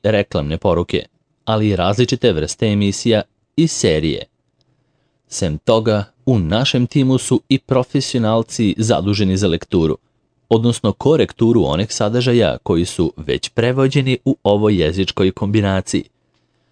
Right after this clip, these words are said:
Ali se zahtevaju određene ispravke,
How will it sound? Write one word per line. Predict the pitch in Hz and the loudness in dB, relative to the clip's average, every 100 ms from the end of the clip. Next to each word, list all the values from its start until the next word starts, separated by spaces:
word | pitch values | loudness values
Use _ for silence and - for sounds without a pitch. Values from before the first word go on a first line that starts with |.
| _ _ _ _ - | _ _ _ _ -8
Ali | - 139 | -4 -2
se | 147 | 0
zahtevaju | 143 135 - 135 127 117 85 | 0 -2 0 0 2 2 2
određene | 85 92 101 92 | 2 0 0 0
ispravke, | 90 - 107 98 - | -2 -2 -2 -2 -6